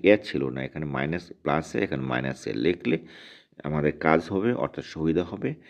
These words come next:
কারণ হলো এই সম্পর্কটার সাথে আমরা ফেলে দেব, এটা সমস্যা, আমরা জিরো বসাবো। সেই কারণে কিন্তু আমি এখানে কাজটা করলাম, মানে এক্সটা কাটলে আবার কিছু থাকে না, তো সেই কারণে আমরা এই অংশটুকু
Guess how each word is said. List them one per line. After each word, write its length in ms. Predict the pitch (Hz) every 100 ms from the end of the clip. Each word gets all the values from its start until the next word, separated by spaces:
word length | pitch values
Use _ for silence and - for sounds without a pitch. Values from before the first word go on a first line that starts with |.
| - -
কারণ 160 | 73 71
হলো 120 | 71 - 78
এই 80 | -
সম্পর্কটার 440 | 73 69 65 71 -
সাথে 160 | - -
আমরা 120 | 65 62
ফেলে 200 | 85 82 65
দেব, 120 | 65 - - 73
এটা 120 | - -
সমস্যা, 280 | 85 90 -
আমরা 140 | 101 76
জিরো 160 | 71 69 62
বসাবো। 340 | 67 - 60 - - _ - _ -
সেই 120 | 92
কারণে 180 | - 98 95
কিন্তু 140 | 82 64
আমি 100 | 64
এখানে 200 | 58 67 64 -
কাজটা 240 | - - 71
করলাম, 240 | 101 117 123 - - - 73
মানে 120 | 73 69
এক্সটা 240 | - - 127 - - - - -
কাটলে 260 | 95 90 101
আবার 120 | 87 73
কিছু 160 | - - -
থাকে 220 | 69 69 69
না, 60 | - _ - - - _ -
তো 80 | 87 - -
সেই 140 | - 95
কারণে 240 | 98 107 143
আমরা 120 | 107 67
এই 60 | 69
অংশটুকু 360 | 65 - -